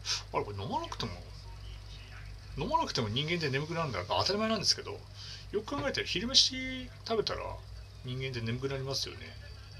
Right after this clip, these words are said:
うとうとしてしまうっていうのがあるから。当然仕事中なんてお酒飲まないですから。ってことは普通に夜もその、人間は疲れてれば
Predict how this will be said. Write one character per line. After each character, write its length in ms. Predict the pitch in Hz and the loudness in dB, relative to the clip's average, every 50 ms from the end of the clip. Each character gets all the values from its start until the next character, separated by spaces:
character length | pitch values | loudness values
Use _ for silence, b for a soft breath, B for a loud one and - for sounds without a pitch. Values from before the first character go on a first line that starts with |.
| - - | -6 -2
う 40 | 135 | 0
と 100 | 139 127 | 0 0
う 40 | |
と 100 | - - | 0 -2
し 60 | 101 - | -2 2
て 80 | 113 | 4
し 120 | - - 104 | 4 4 4
ま 100 | 92 92 | 2 -4
う 40 | |
っ 20 | 92 | -4
て 100 | - - | -4 -6
い 20 | |
う 20 | 92 | -6
の 40 | 90 | -6
が 60 | 92 | -6
あ 20 | 98 | -8
る 80 | - | -8
か 60 | - - | -10 -12
ら。 60 | - - - - - - - - - - - | -12 -12 -12 -12 -12 -10 -12 -10 -8 -4 0
当 80 | - 180 | 0 2
然 140 | 185 185 175 | 8 10 12
仕 120 | - 185 | 12 12
事 120 | 185 180 | 10 6
中 140 | - - 202 | 6 6 6
な 60 | 190 | 6
ん 40 | 180 | 4
て 80 | - - | 2 2
お 40 | 107 | 2
酒 180 | - 117 123 | 2 2 2
飲 100 | 123 123 | 2 4
ま 80 | 131 135 | 4 4
な 80 | - | 4
い 40 | - | 4
で 80 | 127 - | 6 8
す 140 | - - - | 8 8 8
か 80 | - | 6
ら。 120 | - 113 - | -2 -4 -6
っ 20 | - - - B B B B B B B B B B B B B B B B - - - | -6 -8 -12 B B B B B B B B B B B B B B B B -8 -10 -6
て 60 | - | -4
こ 100 | 269 294 | -2 0
と 120 | 285 302 269 | 2 2 2
は 60 | - | 2
普 80 | - | 2
通 140 | - - - 254 | 0 -2 -2 0
に 120 | 254 247 | 0 0
夜 160 | 269 277 294 | 2 2 2
も 240 | 202 104 82 - 90 | 0 -2 -2 -4 -6
そ 140 | - - 135 | -6 -6 -6
の、 60 | 143 - - - - - - - - - - | -6 -8 -10 -12 -12 -12 -12 -12 -10 -8 -6
人 160 | 160 180 196 | -6 -4 -2
間 160 | 202 208 202 | 0 0 0
は 60 | 202 196 | 2 0
疲 180 | - - 247 | -2 2 2
れ 80 | 240 233 | 2 2
て 100 | - 120 | 2 0
れ 100 | 101 95 | -2 -4
ば 180 | 90 - - | -4 -6 -8